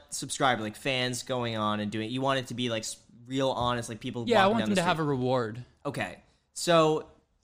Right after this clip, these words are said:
Speaker 1: another few hundred bucks to pay them. I think you could do a lot of the filming yourself if you don't mind just running
Speaker 2: Hmm.
Speaker 1: around there, turning on the cameras, doing it yourself. Maybe one person to help you out.
Speaker 2: Yeah.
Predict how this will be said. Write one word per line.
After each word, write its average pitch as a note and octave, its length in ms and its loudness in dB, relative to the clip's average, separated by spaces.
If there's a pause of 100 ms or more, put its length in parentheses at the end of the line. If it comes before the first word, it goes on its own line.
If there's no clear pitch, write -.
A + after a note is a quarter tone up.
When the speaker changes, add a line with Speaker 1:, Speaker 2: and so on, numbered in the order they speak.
(220)
Speaker 1:
another D#3 220 0
few D#3+ 180 2
hundred D3+ 160 2
bucks C3+ 220 2
to D3 80 -6
pay A#2 280 -4
them. G#2+ 340 -6 (1080)
I G3 180 2
think G#3 340 0
you F#3 80 -2
could D#3 160 0
do D3 200 2
a - 20 2
lot C3 220 4
of B2+ 40 -2
the B2 60 -4
filming C3 320 -2
yourself B2+ 480 -2
if - 160 -12
you A#2+ 60 -4
don't B2 280 -2
mind A#2 380 -2
just G#2+ 160 -8
running A#2 240 -2
Speaker 2:
Hmm. A2+ 60 -2
Speaker 1:
around A#2 160 -2
there, A2+ 100 -6
turning A#2+ 260 -6
on A#2 80 -2
the A2+ 80 -6
cameras, A2 400 -6
doing B2 200 -6
it - 20 -8
yourself. A2+ 300 -4
Maybe B2+ 180 -6
one A#2 320 -4
person A#2 320 -8
to A2 80 -4
help G#2+ 220 -6
you G#2+ 120 -2
out. G#2 260 2
Speaker 2:
Yeah. A2+ 60 -14